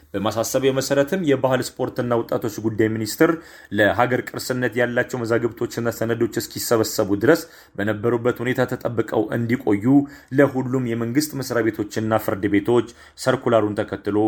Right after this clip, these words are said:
ማስታወቁን ነው የሚነገረው። የትዕዛዙን መተላለፍ ተከትሎ በአስራ ዘጠኝ ስልሳ ዘጠኝ ዓመተ ምህረትም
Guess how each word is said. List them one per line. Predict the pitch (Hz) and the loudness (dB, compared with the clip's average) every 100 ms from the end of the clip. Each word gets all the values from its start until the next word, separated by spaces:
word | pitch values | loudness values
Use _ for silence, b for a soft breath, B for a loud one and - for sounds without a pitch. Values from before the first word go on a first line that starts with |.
| 104 B B | 0 B B
ማስታወቁን | 107 110 - 107 101 92 - 92 | 2 2 2 -2 -2 -2 -6 -2
ነው | 101 104 104 131 | 2 2 0 -2
የሚነገረው። | 117 110 101 85 80 101 101 90 - B B | -2 0 -2 -4 -2 2 2 0 -6 B B
የትዕዛዙን | 101 113 120 123 127 | -6 0 4 4 2
መተላለፍ | 127 - 131 139 139 | -2 0 2 2 0
ተከትሎ | 139 139 139 175 | -4 -6 -2 -2
በአስራ | 160 131 123 | 0 0 0
ዘጠኝ | 127 - | -4 -4
ስልሳ | 131 120 117 | -6 -4 -2
ዘጠኝ | 110 - 120 | -4 -6 -4
ዓመተ | 120 127 | -4 -2
ምህረትም | 131 143 196 | 0 2 2